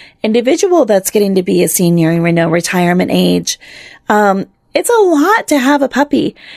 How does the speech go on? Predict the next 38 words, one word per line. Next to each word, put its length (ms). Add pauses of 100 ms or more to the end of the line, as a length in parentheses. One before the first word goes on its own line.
(180)
especially, 540
you 80
know, 180
me 460
with 180
having, 580
you 120
know, 240 (500)
I, 180
I'm 180
not 120
a 60
senior 320
yet, 360
but, 140
uh, 160
you 80
know, 320
I, 140 (320)
even 320
being 260
young, 460 (200)
having 520
a 80
family 560
and 100
having 400
a 60
household 420
and 80
have 240
things 240
to 100
do, 320 (440)
puppies 520
are 180
a 140
lot 520